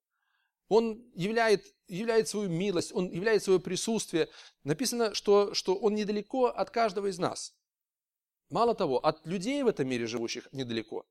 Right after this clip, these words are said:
И он хочет обратить внимание человека на себя, чтобы мы им заинтересовались, чтобы и мы им восхитились, и чтобы мы его полюбили. Только тогда, послушайте, только тогда мы с-, делаемся способными меняться.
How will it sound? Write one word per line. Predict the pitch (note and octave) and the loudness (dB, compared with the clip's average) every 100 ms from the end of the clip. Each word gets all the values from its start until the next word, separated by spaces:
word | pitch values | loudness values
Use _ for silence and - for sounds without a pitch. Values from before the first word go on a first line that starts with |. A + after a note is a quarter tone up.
| _ _ _ _ | _ _ _ _
И | - | 0
он | F#3 A#3 | 0 2
хочет | C#4 G#3+ | 0 2
обратить | A3+ A3+ A#3+ F3+ | 4 4 2 -4
внимание | F#3+ A3+ A3+ F3+ | -4 0 0 0
человека | C#3+ D3 C#3 B2 A#2+ | 0 0 0 -2 -4
на | A#2 | -6
себя, | B2+ G#2+ | -4 -6
чтобы | - D#3 F#3+ | -4 -2 -2
мы | A#3 | -4
им | A#3 B3 | -2 -2
заинтересовались, | E3 E3+ D#3 D#3 E3+ G3 A#3+ F#3+ - - _ | 0 -2 0 -2 0 2 2 2 -4 -16 _
чтобы | - F3 F#3+ | -2 0 0
и | - A3+ - | -4 -12 -8
мы | F3+ G#3 | -2 -2
им | - G#3+ E3+ | -2 -2 0
восхитились, | E3 E3+ D3 F#3 D#3 | -2 -4 -8 -6 -6
и | D#3+ | -6
чтобы | - D3+ | -10 -8
мы | D#3 D#3+ | -6 -6
его | D#3 D#3 | -2 -2
полюбили. | - A#2+ B2+ G#2 - _ _ _ _ | -2 -8 -6 -8 -10 _ _ _ _
Только | A#3 A3+ A#3 | -4 0 0
тогда, | A#3 G3+ F3+ C3 - _ - | 0 0 2 2 0 _ -14
послушайте, | C#3 D3 - - - _ _ - | -10 -8 -8 -12 -16 _ _ -4
только | F3+ F#3+ | -2 0
тогда | F#3+ G3 G#3+ | -2 0 0
мы | D3+ E3+ D#3+ | 0 -4 -6
с-, | - _ _ | -8 _ _
делаемся | B2 E3 C3+ B2 | -4 -2 -2 -6
способными | - B2 - B2 A#2+ | -6 -4 -4 -6 -8
меняться. | A#2+ A#2 - - | -8 -8 -10 -14